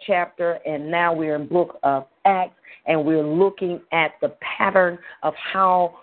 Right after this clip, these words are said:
you must obey God and follow instructions that God give you. And once the instructions are completed, that's what happened in the book of Acts. They did what he said. "Go and wait." Wait for the promise,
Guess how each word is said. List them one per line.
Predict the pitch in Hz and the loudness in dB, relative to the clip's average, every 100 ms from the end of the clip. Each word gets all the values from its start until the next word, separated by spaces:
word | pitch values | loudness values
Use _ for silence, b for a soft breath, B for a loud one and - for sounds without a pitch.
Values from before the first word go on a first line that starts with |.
| B | B
you | 156 | -10
must | 156 160 190 185 - - | -6 0 0 0 -4 0
obey | 165 160 139 160 156 151 147 - | 0 0 -2 0 0 0 -4 -2
God | 156 139 139 123 139 b b | -2 -2 -4 -6 -8 b b
and | 151 151 - | -2 -2 -2
follow | - 160 160 151 | 0 2 4 2
instructions | - 156 147 - - - 233 233 - 202 190 | 0 -4 -6 -14 -6 -2 -2 -2 -2 -2 2
that | 165 147 | 0 2
God | 170 165 147 143 | 0 0 -4 -10
give | 175 220 196 | -2 0 0
you. | 185 180 170 B B | -2 -2 -2 B B
And | 156 147 | -4 2
once | 190 214 - | 0 0 -4
the | 214 | -2
instructions | 208 202 - 226 214 - 196 190 - | -2 -4 -2 0 0 -2 -6 -4 0
are | 156 | 0
completed, | - 147 147 - 214 151 - | 0 -4 0 4 4 2 0
that's | 151 147 - | 0 0 -2
what | 165 | -2
happened | 175 165 165 170 | 2 2 0 -6
in | 165 | -6
the | |
book | 143 180 175 | -2 -2 -2
of | 156 | -2
Acts. | 147 135 | -2 -2
They | 143 | -4
did | 147 180 190 175 | 0 2 2 0
what | 175 | -6
he | 170 - | -6 -2
said. | 175 147 - b b | -2 -2 -6 b b
"Go | - 214 196 | 4 4 4
and | - 175 160 | -2 -6 -2
wait." | 180 160 - _ b | 0 -2 -8 _ b
Wait | 170 202 202 | -2 -2 -2
for | 208 | -6
the | 196 | -6
promise, | - 214 208 208 190 | -6 -4 -4 -4 -6